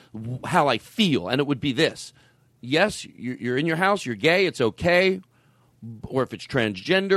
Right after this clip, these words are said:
or whatever you're going through, but let's not talk about it. And that's a big, big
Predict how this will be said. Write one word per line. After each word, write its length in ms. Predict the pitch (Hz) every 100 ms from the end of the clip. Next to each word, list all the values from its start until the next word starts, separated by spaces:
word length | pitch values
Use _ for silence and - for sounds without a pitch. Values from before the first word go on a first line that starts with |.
| 180
or 80 | 117
whatever 260 | 127 160
you're 120 | 185 170
going 300 | 180 170 151
through, 340 | 151 143 135 _ _
but 180 | 165
let's 320 | - 226 - 196
not 260 | 190 170 -
talk 300 | - 147 135 -
about 280 | 165 - -
it. 220 | - - _ _ _ _ _ _ _ _ _ _ _ _ _ _
And 120 | 160 185
that's 320 | 233 - -
a 140 | 135
big, 600 | 160 - 220 247 220 135
big 420 | 110 202 196 170